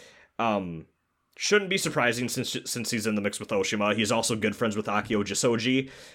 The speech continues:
Uh, he wrote one or two episodes for Jisoji's show Silver Mask, which we've talked about a few times.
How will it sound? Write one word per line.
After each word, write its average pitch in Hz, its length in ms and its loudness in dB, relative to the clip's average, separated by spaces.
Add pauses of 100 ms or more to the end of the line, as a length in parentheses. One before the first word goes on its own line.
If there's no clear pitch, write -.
(120)
Uh, 120 200 2
he 151 160 -4
wrote 156 340 2
one 143 300 4
or 170 100 4
two 165 260 2
episodes 165 520 2
for 135 180 2
Jisoji's 135 640 2
show 120 380 4
Silver 143 360 2
Mask, 147 380 0
which 120 140 -2
we've 131 120 0
talked 123 220 0
about 123 160 2
a 120 40 2
few 135 140 0
times. 131 460 -2